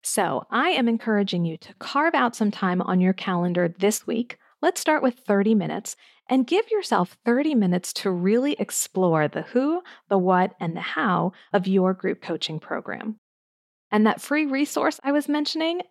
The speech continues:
that can be a great tool to help you in this exploration process. So again, head to coachwithclarity dot com slash group download to access that free resource and to really start clarifying the who, the what, and the how of your group coaching program.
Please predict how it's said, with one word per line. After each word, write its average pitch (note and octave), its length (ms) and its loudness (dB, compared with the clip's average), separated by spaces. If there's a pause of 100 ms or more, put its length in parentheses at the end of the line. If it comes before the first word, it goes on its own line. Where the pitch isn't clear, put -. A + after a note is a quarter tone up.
(100)
that C4+ 180 -2
can D4 140 -2
be C#4 160 2
a - 80 0
great A3 420 -2
tool A3 480 0 (220)
to B3 100 2
help A3+ 260 -2
you F#3+ 260 2
in F#3+ 100 0
this F#3 200 2
exploration - 800 -2
process. - 560 -4 (180)
So G3 160 0
again, F3+ 280 2
head G3+ 180 0
to A3 60 -2
coachwithclarity G3 880 0
dot G#3 260 0
com F3 340 2
slash G3+ 600 0
group B3 380 -2
download F#3 520 2 (380)
to - 200 -4
access B3+ 380 0
that - 220 -2
free F3 580 0
resource A3 720 2
and F3+ 380 0
to F#3 300 0
really F#4 260 2
start A3 320 0
clarifying F#3 560 2
the E3 80 0
who, F#3 300 0
the F#3 100 -4
what, E3 240 0
and E3+ 120 -4
the E3+ 40 -2
how D#3+ 400 -2
of E3+ 160 -4
your E3+ 100 2
group - 280 -6
coaching - 340 -8
program. - 560 -4